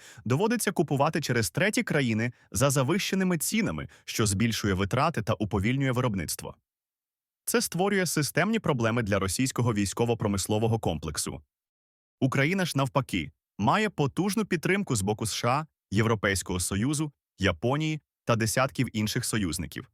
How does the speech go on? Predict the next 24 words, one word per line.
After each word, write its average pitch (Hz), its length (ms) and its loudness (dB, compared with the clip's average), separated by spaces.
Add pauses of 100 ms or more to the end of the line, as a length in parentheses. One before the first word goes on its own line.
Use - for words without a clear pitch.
(760)
Ця 208 240 2
підтримка 147 460 0
включає 131 480 0
фінансову 123 580 0
допомогу, 98 580 0 (240)
сучасну 120 580 0
військову 92 400 -2
техніку, 131 560 -2 (300)
боєприпаси 156 800 2
та 120 120 -2
технології. 110 680 -2 (680)
Це 240 220 2
дає 180 240 2
Україні 151 440 0
довгострокову 151 800 0
перевагу 110 540 2
у 107 140 2
війні 98 300 0
на 180 100 0
виснаження, 92 680 -2 (260)
дозволяючи 101 640 2
їй 98 160 0
підтримувати 107 640 -2
обороноздатність 95 1000 -2